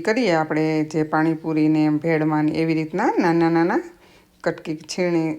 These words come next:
એકદમ ક્રશ કરી લઈશું, અથવા તો તમે ક્રશરમાં પણ ક્રશ કરી શકો. અને ટમેટાના પણ એવી જ રીતે નાના નાના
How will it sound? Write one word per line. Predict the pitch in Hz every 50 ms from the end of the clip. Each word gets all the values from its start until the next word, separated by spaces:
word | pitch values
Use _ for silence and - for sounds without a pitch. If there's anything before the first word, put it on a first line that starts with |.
| - - _ _ - _ 175 165
એકદમ | 165 170 170 175 180 214 247 269 262 - - _ _ _ _
ક્રશ | - 180 185 180 185 - -
કરી | 175 165 160 156 156
લઈશું, | 156 160 160 160 - 175 170 -
અથવા | 165 160 - 185 175 175
તો | 180 165
તમે | 165 175 170 175 170
ક્રશરમાં | 170 175 185 180 185 202 180 175 175 170 165
પણ | 170 170 160 160
ક્રશ | - 180 190 190 190
કરી | - 185 165 170 165
શકો. | 165 170 165 165 - 202 269 339 - - - - - - - - - - - _
અને | - - 165 165 160 160
ટમેટાના | 156 175 170 170 165 160 165 160 160 160 156
પણ | 156 156 165 165
એવી | 165 160 165 165 165
જ | 160 165
રીતે | 156 156 156 180 190 269 381 - - - _ - - - - _ _ _ _
નાના | - 165 160 165 165 160
નાના | 160 156 156 160 170 214